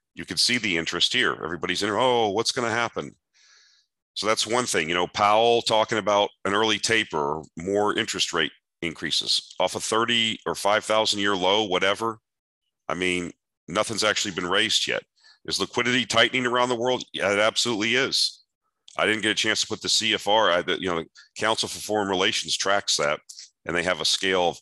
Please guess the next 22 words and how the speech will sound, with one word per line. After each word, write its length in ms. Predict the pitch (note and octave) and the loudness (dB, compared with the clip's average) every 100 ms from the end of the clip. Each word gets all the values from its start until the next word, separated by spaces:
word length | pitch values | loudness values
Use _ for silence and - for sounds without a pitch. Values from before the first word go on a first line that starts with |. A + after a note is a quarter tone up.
| - | -2
plus 220 | G2 - | 0 0
ten 260 | - G2 | 0 -2
to 80 | F2 | -2
negative 380 | E2 G2 F2 - | -2 -2 -2 -4
ten. 320 | D#2 D2 D2+ - - - _ - | -4 -4 -6 -14 -20 -20 _ -10
And 80 | F2 | -2
we 100 | F#2 | 0
were 120 | F#2 | 0
at 140 | - | -2
negative 400 | F#2+ G#2 F#2+ D#2+ | -2 0 0 -4
ten, 300 | - A2+ F#2 | -2 0 0
which 160 | F2 - | -2 -4
is 160 | D2+ | -4
maximum 460 | E2 F#2 - G2 F2+ | 2 2 2 -2 -2
liquidity 640 | E2+ - A2 F2 D2 B1+ _ | -4 -4 -4 -2 -4 -8 _
creation 500 | - D2+ C#2+ - G#1 G1+ _ _ | -8 -4 -2 -2 -6 -10 _ _
for 460 | - F2 E2 D#2+ D#2+ | -14 -6 -2 0 -2
the 140 | C#2+ | 0
last 280 | E2+ F2 - | 2 2 2
couple 200 | F#2+ - | -4 -6
of 80 | E2 | -4
years. 640 | G2+ D#2 A#1+ - - - | -2 -2 -2 -4 -6 -20